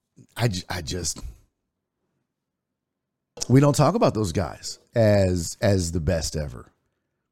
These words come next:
And even if Bird would have gotten four, I mean, look at all the names of, of guys that have four that we, we would never even consider. And I get it, how good Steph is. I, I'm not, I don't want to discount how good he is.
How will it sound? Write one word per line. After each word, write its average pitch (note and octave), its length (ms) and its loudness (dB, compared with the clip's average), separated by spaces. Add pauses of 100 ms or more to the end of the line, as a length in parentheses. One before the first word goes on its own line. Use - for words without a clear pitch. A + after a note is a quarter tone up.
(400)
And C3 100 4
even E3+ 200 4
if D#3+ 100 4
Bird C#3 320 6
would D#3+ 80 6
have D3 100 2
gotten C3+ 360 2
four, - 440 -8 (1700)
I B2 40 0
mean, C3 80 8
look F3+ 100 6
at B3+ 60 6
all A#3+ 120 8
the E3 80 2
names D3+ 340 4
of, A2+ 260 0
of G#2+ 180 2
guys A#2+ 280 6
that A2+ 80 4
have G2+ 140 2
four F#2+ 440 -2 (120)
that F#2+ 180 0
we, G#2+ 140 0 (120)
we A2+ 140 2
would G#2+ 220 2
never A2 340 0
even G#2 320 2
consider. F#2+ 680 -4 (560)
And D#3 140 4
I F3+ 60 6
get E3+ 240 8
it, A2 200 0
how C3 160 6
good C#3 380 6
Steph C3+ 320 4
is. E3 160 4
I, G#2 140 2
I'm A2+ 280 2
not, C#3 260 4
I A#2 60 4
don't C#3 120 6
want C#3+ 100 6
to A#2+ 60 4
discount B2 540 2
how G#2+ 160 2
good A2 220 0
he F2+ 220 -4
is. G#2 640 0